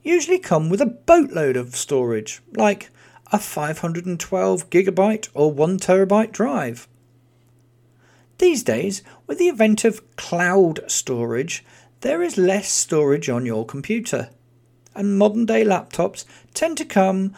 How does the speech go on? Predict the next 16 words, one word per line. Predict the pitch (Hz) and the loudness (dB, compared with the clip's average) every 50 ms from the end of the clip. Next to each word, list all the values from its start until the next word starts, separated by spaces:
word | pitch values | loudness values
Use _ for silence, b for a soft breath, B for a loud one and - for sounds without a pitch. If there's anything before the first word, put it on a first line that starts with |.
| B B B B B B B B _ | B B B B B B B B _
with | - - 220 | -4 -2 0
anything | 269 269 262 269 254 254 269 269 262 | 0 0 2 0 0 0 -2 -2 -2
between | 247 285 269 - 247 220 208 202 202 208 | -2 -4 -4 0 0 2 2 2 0 0
about | 214 196 208 196 190 196 - - - | 0 4 4 4 4 2 -2 -6 -12
thirty-two | - - 185 185 185 185 - 196 165 - - 170 160 170 165 | -2 0 2 2 2 0 -4 -6 -4 0 0 2 0 0 0
gigabytes | 165 151 139 151 143 151 143 143 147 139 - - - - | -2 -2 -2 -2 -2 -2 -2 -2 -2 -4 -6 -8 -6 -6
and | 190 185 190 185 | -4 -4 -4 -4
two | - - 185 170 | 0 0 0 0
hundred | 147 170 160 147 151 | 0 -2 -4 -4 -4
and | 156 165 160 | -6 -6 -6
fifty-six | - 151 - - - 143 - - - 123 123 - - | -6 -8 -10 -8 -12 -12 -10 -8 -10 -10 -10 -12 -16
gigabytes | - - 131 127 127 123 127 127 123 123 127 123 - | -10 -8 -8 -6 -4 -4 -4 -4 -6 -6 -8 -10 -12
of | - 156 | -10 -10
storage | - - - 208 208 202 180 160 139 | -10 -2 0 2 4 4 4 2 0
on | 139 131 127 | -2 -4 -4
them. | 120 120 113 - - | -6 -8 -8 -10 -14